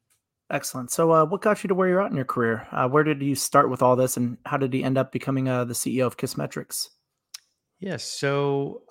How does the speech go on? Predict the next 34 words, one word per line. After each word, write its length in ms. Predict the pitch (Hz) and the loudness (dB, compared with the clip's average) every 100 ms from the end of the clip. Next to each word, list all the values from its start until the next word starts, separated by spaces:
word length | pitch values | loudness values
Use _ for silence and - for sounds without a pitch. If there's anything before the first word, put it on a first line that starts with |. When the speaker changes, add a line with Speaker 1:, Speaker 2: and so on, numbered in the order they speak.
| - | -12
Speaker 2:
I 100 | 131 | -10
sold 800 | 127 - - 147 160 175 151 | -8 -6 -2 -2 0 -4 -6
my 200 | - 135 | -6 -6
previous 600 | 127 - 147 131 123 117 - | -6 -4 -4 -2 -2 -4 -4
fintech 540 | 123 117 - 117 - | -6 -6 -6 -8 -6
company 420 | 120 110 113 107 | -8 -8 -6 -6
in 140 | 107 104 | -8 -10
twenty 500 | - - 120 113 107 | -16 -10 -6 -6 -6
fifteen 1080 | - - 120 113 - - 117 101 98 101 101 _ _ _ _ - | -10 -10 -6 -6 -8 -8 -6 -6 -8 -10 -12 _ _ _ _ -14
to 540 | - 117 110 107 104 | -6 -2 0 -2 -2
Max 380 | 107 107 110 143 | -2 -2 -2 0
Levchin's 580 | 117 104 - 117 104 - | 0 0 -2 -4 -4 -4
company, 340 | 107 101 104 | -6 -4 -6
Affirm, 600 | 110 95 120 120 143 160 | -6 0 4 6 6 2
and 180 | 131 107 | -2 -2
that 140 | 113 127 | 0 0
was 300 | 104 107 - - _ _ _ - | -2 -4 -10 -18 _ _ _ 0
long 220 | 127 131 | 2 2
before 280 | 127 135 120 | 0 0 0
they 140 | 113 | 0
were, 480 | 110 107 107 107 - | 0 -2 -2 -6 -12
uh, 400 | 117 110 107 - - | -14 -10 -10 -12 -8
public, 580 | - 147 143 139 139 - - | -2 0 2 0 -4 -14 -8
but 160 | 120 | -6
Affirm 560 | 120 - 123 117 117 113 | -6 -2 0 0 -2 -4
was 160 | 110 98 | -6 -6
like 160 | 101 | -6
a, 140 | 104 98 _ _ - | -6 -8 _ _ -10
or 80 | 65 | -4
is 320 | 110 110 101 | 0 0 0
a 40 | |
consumer 480 | 101 101 - 113 107 | -4 -8 -6 -4 -4
finance 460 | 101 104 101 98 - | -4 -6 -6 -8 -2
company. 480 | 127 117 113 107 | -2 0 -2 -4